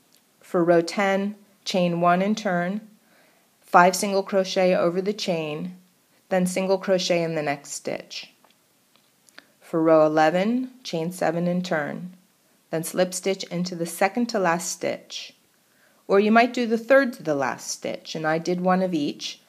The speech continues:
So, um, I used the third to last stitch in the mohair and the second to last stitch in the silk piece, the black skinny one. I think I like the second one better, so I'm giving that one a star.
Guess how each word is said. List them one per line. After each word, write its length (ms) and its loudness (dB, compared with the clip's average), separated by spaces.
So, 440 2
um, 360 -2
I 60 2
used 220 0
the 80 -4
third 380 0
to 100 -2
last 280 2
stitch 240 -6
in 100 -4
the 80 0
mohair 560 4
and 180 -2
the 60 -4
second 360 -2
to 100 -2
last 260 2
stitch 300 -6
in 100 -8
the 100 -8
silk 320 -8
piece, 280 -10
the 140 -8
black 360 -2
skinny 500 -8
one. 240 -2
I 100 2
think 280 -4
I 60 4
like 240 2
the 60 -6
second 400 -8
one 200 -6
better, 360 -6
so 180 -10
I'm 100 -8
giving 300 -8
that 160 -6
one 120 -8
a 60 -12
star. 600 -4